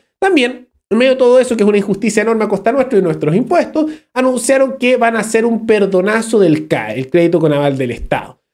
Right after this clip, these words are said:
¿Por qué? Porque originalmente se habían dicho en su campaña presidencial que lo iban a perdonar, y lo iban a perdonar en sus primeros años de gobierno.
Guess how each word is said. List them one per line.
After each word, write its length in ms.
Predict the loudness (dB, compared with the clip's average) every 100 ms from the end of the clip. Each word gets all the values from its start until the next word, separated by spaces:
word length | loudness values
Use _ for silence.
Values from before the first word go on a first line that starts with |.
| _
¿Por 200 | -2 0
qué? 400 | 0 0 -2 -14 _
Porque 220 | -6 -2 0
originalmente 580 | 0 0 0 0 -2
se 120 | 0 0
habían 500 | 0 0 0 -2 -4
dicho 300 | -4 0 -2
en 60 |
su 120 | -2 -2
campaña 420 | -2 0 0 2
presidencial 520 | 0 2 2 2 0
que 100 | 2
lo 60 | 4
iban 160 | 4
a 80 | 2
perdonar, 580 | 0 0 0 0 -2 -4
y 80 | -2
lo 100 | 2
iban 160 | 2
a 100 | 2
perdonar 340 | 0 -2 0 0
en 40 | 0
sus 140 | -2
primeros 320 | 0 0 2
años 180 | 0 0
de 80 | 0
gobierno. 560 | 2 2 2 0 -2